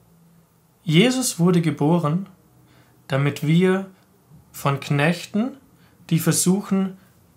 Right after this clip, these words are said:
vor Gott gut dazustehen, zu Kindern werden, die wissen, dass sie von Gott geliebt sind und die wissen, dass sie als Kinder Gottes zur Familie Gottes gehören. Und Jesus ist dazu gekommen,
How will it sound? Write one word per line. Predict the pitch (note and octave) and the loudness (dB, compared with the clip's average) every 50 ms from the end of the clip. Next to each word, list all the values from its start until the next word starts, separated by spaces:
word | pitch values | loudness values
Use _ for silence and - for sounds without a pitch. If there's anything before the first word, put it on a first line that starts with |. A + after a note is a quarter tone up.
| _ _ _ _ _ _ _ _ _ _ | _ _ _ _ _ _ _ _ _ _
vor | - - - - - D#3+ D3 D3 | -18 -16 -16 -6 -4 -2 -2 0
Gott | - D#3+ D#3+ - - | 0 0 0 0 -2
gut | E3 D#3 - - | -4 -4 0 2
dazustehen, | D#3 C#3 D#3 E3+ E3 - F#3 F3+ - - F3+ F#3 G#3 G#3+ A3 - - _ _ _ _ _ _ _ _ _ _ _ _ | 2 2 2 0 -2 -4 -4 -6 -4 -4 -2 -2 -2 -4 -6 -8 -14 _ _ _ _ _ _ _ _ _ _ _ _
zu | - - E3 | -6 -6 -6
Kindern | - - - G3 G3+ G3+ F#3 E3 D3+ D3+ D3 C#3+ | -6 0 2 4 4 6 4 4 4 2 0 -2
werden, | C3+ C3+ C3+ B2+ B2+ B2 B2 A#2+ - - _ _ _ _ - | -2 -2 -2 -2 -4 -4 -8 -8 -10 -14 _ _ _ _ -4
die | D3+ C#3+ C#3 | -4 0 2
wissen, | F3 F#3+ F#3 - F#3 F3 | 2 2 2 2 2 0
dass | D#3 D3 - | 0 0 -4
sie | - | -6
von | - - D3 C3+ | -6 -6 -4 -2
Gott | - D3 D3 D3 | 0 -2 -2 -2
geliebt | - C#3 C#3 D3+ E3+ E3+ E3 | -6 -6 -4 -4 -4 -4 -4
sind | - G3 G#3 A3+ A#3 - - - - - _ _ - | -4 -4 -4 -6 -6 -10 -14 -20 -20 -20 _ _ -8
und | D3 C3 | -6 -4
die | C#3+ C#3 | -2 -2
wissen, | D3+ E3 E3 - F3 E3 | -2 -2 0 2 0 0
dass | D#3+ C#3+ C#3+ - | 0 0 -4 -6
sie | - D3 | -6 -6
als | - D3+ D#3 D#3 - | -4 -4 -4 -4 -4
Kinder | - E3+ D#3 D3 C#3 | -2 -2 -2 -2 -4
Gottes | - C#3+ C#3+ C#3 - | -4 -6 -6 -8 -8
zur | - D3+ B2 | -6 -6 -6
Familie | - - C3+ C#3 C#3+ C#3 C#3+ B2+ | -6 -6 -6 -6 -6 -6 -6 -6
Gottes | - C3+ C3 C#3+ - - | -6 -6 -6 -6 -10 -10
gehören. | - C#3 A#2+ B2 B2+ C3 C3+ - - _ _ _ _ - - - - - - _ | -10 -8 -8 -6 -8 -8 -12 -16 -18 _ _ _ _ -20 -20 -20 -20 -20 -20 _
Und | _ D#3 C#3 B2 | _ -4 -4 0
Jesus | A#2+ F3 G#3 B3+ B3 A#3+ G3+ - | 2 2 2 2 2 0 0 0
ist | F3+ E3 - - | -2 -2 0 2
dazu | D#3+ D#3+ G3 A3+ A3 - - G3+ | 4 4 4 4 2 -2 -4 -4
gekommen, | - G3 F3 - - E3 D#3 C#3 C3 C3 B2+ | -4 -6 -8 -4 -2 -2 -2 -2 -4 -6 -10